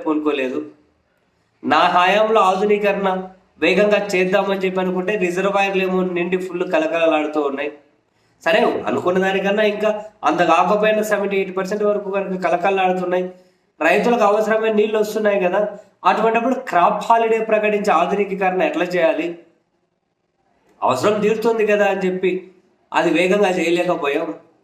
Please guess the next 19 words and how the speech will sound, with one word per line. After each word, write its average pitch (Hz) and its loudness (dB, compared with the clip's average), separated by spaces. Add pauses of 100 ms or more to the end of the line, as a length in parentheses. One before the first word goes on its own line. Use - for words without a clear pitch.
(480)
అవునంటే 147 0 (580)
కావాల్సినవి 165 0
ఉన్నాయి 220 0
నీళ్ళు, 196 0 (580)
రిజర్వాయర్లు 196 2
నిండినాయి, 196 0 (600)
రైతులకు 240 2 (720)
పంటలకు 220 2
వస్తూ 220 -2 (100)
ఉన్నాయి. - -6 (580)
కానీ 196 0 (100)
చంద్రబాబు 208 2
గారి 208 2
లాగా 190 -2 (800)
కరువుతో 226 2 (160)
ఈ 196 2 (200)
నిత్యం 208 0 (100)
రాజ్యం 185 0
వెళ్ళినంటే 202 -2